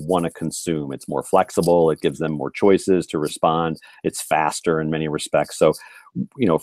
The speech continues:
as a delivery vehicle, uh, as a way to structure our, our offer, we thought we were headed where the puck was going.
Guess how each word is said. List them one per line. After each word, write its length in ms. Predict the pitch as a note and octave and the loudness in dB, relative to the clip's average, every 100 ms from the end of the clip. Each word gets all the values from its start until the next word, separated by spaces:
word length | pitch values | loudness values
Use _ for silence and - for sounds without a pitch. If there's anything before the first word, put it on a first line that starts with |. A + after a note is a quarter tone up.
| - | 2
as 140 | F#2+ | 2
a 40 | F#2 | 6
delivery 460 | G#2 C#3 C3 A#2+ | 8 8 8 6
vehicle, 640 | G2+ G2 F#2 F#2 F2+ E2+ - | 8 6 6 4 4 4 -2
uh, 380 | E2+ E2 D#2 D#2 - - | 0 2 2 0 -6 -8
as 260 | D#2+ D#2 D#2+ | -6 -4 -4
a 60 | |
way 160 | E2+ F2+ | 0 0
to 80 | D#2+ | 0
structure 500 | - G2 - F2 D#2+ | 2 2 2 2 4
our, 200 | D2+ D2 - | 4 0 -4
our 220 | D2+ D2 | -2 2
offer, 420 | C#2+ - D#2+ D2+ - _ _ - | 2 2 2 2 -2 _ _ -2
we 180 | F#2 F2 | 2 4
thought 240 | F2+ E2+ | 4 4
we 100 | E2 | 2
were 120 | E2 | 0
headed 240 | F2 D#2+ D2 | 0 -2 0
where 140 | D2+ | -4
the 80 | C#2 | -4
puck 240 | - C#2+ - | -2 -4 -4
was 160 | C2 | -10
going. 380 | C2 C2+ G#1 | -8 -8 -10